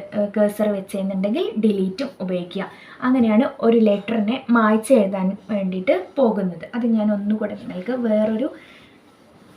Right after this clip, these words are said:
ഉം, ഇത് വെച്ചിട്ട് പറഞ്ഞുതരാം. ഇപ്പോൾ ഒരു ക്യാറ്റ് എന്ന് പറഞ്ഞ ഇത് നമ്മൾ എഴുതിയെന്ന് വിചാരിക്കുക. ക്യാറ്റിലെ ടിയെ നമുക്ക് മായ്ച്ച് കളയണം, അല്ലെങ്കിൽ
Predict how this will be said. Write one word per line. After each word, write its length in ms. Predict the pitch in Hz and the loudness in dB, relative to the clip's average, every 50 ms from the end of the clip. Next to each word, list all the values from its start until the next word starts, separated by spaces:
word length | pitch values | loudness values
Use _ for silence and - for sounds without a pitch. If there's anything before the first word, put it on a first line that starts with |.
| - - 240 | -14 -2 0
ഉം, 300 | 233 214 208 208 208 202 208 208 - - - - - - - - - - - - - - - 233 | 2 2 4 2 0 0 -2 -4 -4 -10 -18 -20 -20 -20 -20 -20 -20 -20 -20 -20 -20 -12 -10 -6
ഇത് 100 | 214 220 208 | -4 -2 -4
വെച്ചിട്ട് 320 | 190 190 - 226 - 240 - | -4 -4 -6 -10 -8 -4 -2
പറഞ്ഞുതരാം. 420 | 240 220 202 196 185 180 170 - - 247 | -2 0 0 0 -2 -4 -4 -6 -6 -6
ഇപ്പോൾ 160 | 254 - 254 240 | -4 -2 0 0
ഒരു 100 | 240 247 - - - | 0 -2 -4 -4 -4
ക്യാറ്റ് 440 | 233 208 202 190 202 214 208 - 233 208 | -2 -2 -2 -2 -4 -4 -4 -4 -6 -4
എന്ന് 180 | 185 180 180 170 170 | -4 -6 -8 -8 -12
പറഞ്ഞ 340 | 170 180 185 180 180 185 202 269 - - - _ _ - _ _ _ _ _ _ _ - - - _ - _ | -14 -14 -12 -10 -8 -6 -6 -6 -6 -8 -14 _ _ -20 _ _ _ _ _ _ _ -20 -20 -20 _ -20 _
ഇത് 100 | - 233 214 | -6 -4 -4
നമ്മൾ 180 | 208 196 202 240 - - 240 | -2 -2 -4 -6 -6 0 2
എഴുതിയെന്ന് 420 | 233 226 220 202 214 196 185 185 180 | 2 2 4 2 0 -2 0 0 -2
വിചാരിക്കുക. 420 | 180 190 190 180 180 180 - 196 190 - - - - - - - - - _ _ | -2 -2 -4 -6 -6 -6 -6 -8 -8 -8 -10 -18 -20 -20 -20 -20 -20 -20 _ _
ക്യാറ്റിലെ 640 | - 247 233 226 254 240 - 277 269 240 226 269 311 - - - - - _ 269 | 2 4 4 6 4 4 2 2 2 4 4 2 2 -2 -6 -14 -20 -4 _ 2
ടിയെ 300 | 262 247 247 262 269 269 247 226 | 2 4 6 8 8 8 8 8
നമുക്ക് 300 | 214 214 214 214 - 285 285 - 254 | 6 6 4 4 4 4 4 6 4
മായ്ച്ച് 380 | 233 214 202 202 214 208 - 233 202 | 4 4 4 2 0 0 0 0 0
കളയണം, 320 | 185 175 175 175 180 185 - 202 | 0 0 -2 -4 -6 -6 -4 -2
അല്ലെങ്കിൽ 300 | 214 233 233 233 277 | 0 2 2 2 2